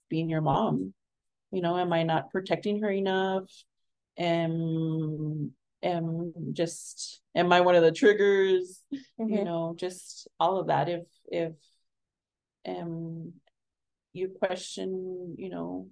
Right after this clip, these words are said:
Speaker 1: I just questioned myself as a whole, actually, at that point. And as a mother,
Speaker 2: Mm-hmm.
Speaker 1: and as our, you know, our parental ways or everything, I just began to question, to be honest.
Speaker 2: And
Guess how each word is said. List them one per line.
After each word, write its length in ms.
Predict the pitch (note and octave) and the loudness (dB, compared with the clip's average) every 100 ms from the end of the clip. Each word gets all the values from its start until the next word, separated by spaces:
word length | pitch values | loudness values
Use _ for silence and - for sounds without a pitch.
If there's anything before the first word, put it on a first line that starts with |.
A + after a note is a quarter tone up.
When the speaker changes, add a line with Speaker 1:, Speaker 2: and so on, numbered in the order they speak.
| - | -10
Speaker 1:
I 140 | E3+ | -6
just 180 | F3 F#3 | -6 -8
questioned 340 | - E3+ F#3 E3+ | -6 -8 -6 -6
myself 300 | E3 D#3+ E3 | -4 -2 -2
as 140 | D3+ | -2
a 80 | - | -2
whole, 420 | C3+ D#3 D#3 - _ F#3+ | 0 0 0 -6 _ -8
actually, 460 | E3+ E3+ - D#3+ | -8 -8 -6 -2
at 140 | - - | -2 -4
that 200 | - - | -6 -6
point. 220 | A2+ - _ _ _ _ _ | -10 -10 _ _ _ _ _
And 160 | A3 G#3+ | -2 0
as 100 | G#3+ | 2
a 80 | G#3 | 2
mother, 440 | G3 G3 E3 F#3 _ _ _ - | 2 0 -2 -4 _ _ _ -8
Speaker 2:
Mm-hmm. 100 | F3 | -4
Speaker 1:
and 160 | E3+ E3+ | -2 0
as 240 | E3 E3 D#3+ | 0 0 0
our, 520 | D#3 D3+ D#3 D#3+ D#3+ C#3 D3 _ _ | 2 0 -2 -2 -4 -6 -12 _ _
you 120 | - E3+ | -6 -2
know, 160 | E3 | 0
our 300 | E3 D#3 D3 - _ _ _ - | 2 2 -2 -6 _ _ _ 0
parental 600 | G#3+ E3+ E3+ E3+ F3+ E3+ | 4 6 4 2 2 4
ways 560 | E3 E3+ E3+ E3 D#3+ D#3 | 6 6 6 4 0 0
or 440 | D#3 D3 C#3+ E3 _ _ _ _ _ - | 2 4 2 -2 _ _ _ _ _ -2
everything, 760 | F3+ F3+ F#3 F3+ F3+ F3+ F3+ F3 | 0 0 -2 -4 -4 -6 -6 -6
I 120 | F3 | -6
just 440 | F3 F3 - - - | -6 -8 -12 -14 -8
began 240 | F#3 D#3+ | -2 -2
to 100 | D#3+ | -4
question, 480 | D#3 - D3 - D3 | -4 -4 -6 -8 -10
to 100 | - - | -10 -8
be 80 | - | -6
honest. 520 | - E3+ D#3 - - _ _ _ _ _ _ _ _ | -6 -8 -12 -20 -20 _ _ _ _ _ _ _ _
Speaker 2:
And 400 | A3 A3+ A3 A3 | 6 8 6 2